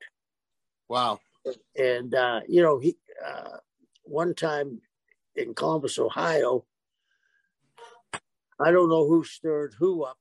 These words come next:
Speaker 2: but him and, uh, Big Bill Miller, who was a national wrestling champion, and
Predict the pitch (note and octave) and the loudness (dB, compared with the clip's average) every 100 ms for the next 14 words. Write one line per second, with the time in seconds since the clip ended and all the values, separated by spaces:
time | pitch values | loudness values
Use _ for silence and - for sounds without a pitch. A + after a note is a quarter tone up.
0 | - A2+ G2 F#3 F3 D#3 C#3 C3 _ _ | -16 -16 -8 -6 -6 -10 -12 -20 _ _
1 | _ B2 A#2 A2 - _ _ E3+ E3 - | _ -14 -12 -14 -16 _ _ 4 4 4
2 | D#3 C#3 D#3+ F#3+ D#3+ B2+ C#3+ C3 C#3 C3 | 2 4 2 2 2 -4 -8 -6 -6 -4
3 | B2 - _ - B2 A#2+ G#2+ G#2+ - C3 | -8 -16 _ -14 -10 -10 -10 -16 -16 -4
4 | C#3 E3+ D#3+ - C3 A#2+ - _ _ _ | 0 2 0 -4 -6 -6 -12 _ _ _
5 | - D#3 E3+ - C3 A2+ C3 A2 - A2+ | -4 -2 -2 -4 -6 -6 -6 -6 -6 -8
6 | B2+ _ _ _ _ _ _ _ - D3+ | -8 _ _ _ _ _ _ _ -4 -2
7 | C#3+ C#3 | -2 -4